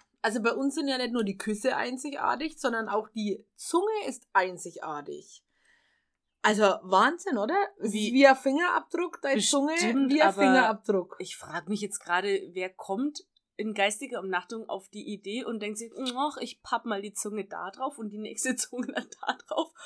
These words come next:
Speaker 2: Und oh Wunder, es sieht anders aus.
Speaker 1: Ja, ich glaub eher, das ist, ähm, ich war ja mal bei der Profilerin Susanne eingeladen als V-I-P-Gast, ähm, diese Profilerin, wo auch für Kriminalistik arbeitet.
Speaker 2: Okay.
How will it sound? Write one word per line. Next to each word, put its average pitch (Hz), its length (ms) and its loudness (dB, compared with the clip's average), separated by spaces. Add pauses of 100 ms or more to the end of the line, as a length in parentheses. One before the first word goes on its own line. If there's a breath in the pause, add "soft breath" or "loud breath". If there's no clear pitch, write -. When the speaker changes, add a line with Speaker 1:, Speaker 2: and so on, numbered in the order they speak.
(160 loud breath)
Speaker 2:
Und 285 220 -4
oh 302 180 2
Wunder, 349 380 2
es 285 100 -4
sieht 302 160 -2
anders 370 460 0
aus. 240 240 -4
Speaker 1:
Ja, 262 160 2
ich 285 100 -8
glaub 247 220 4
eher, 233 200 -4
das 262 200 -6
ist, - 320 -10
ähm, 226 280 -2
ich 214 140 -8
war 214 160 0
ja 226 100 -4
mal 240 160 -2
bei 214 200 0
der 214 140 0
Profilerin 220 880 0
Susanne 247 480 -6
eingeladen 190 560 -6
als 196 160 -8
V-I-P-Gast, 220 1000 -4
ähm, 208 200 0
diese 208 260 -8
Profilerin, 220 760 -2
wo 214 160 -6
auch - 300 -4
für 208 220 0
Kriminalistik 214 840 -2
arbeitet. 175 540 -2
Speaker 2:
Okay. 202 420 -2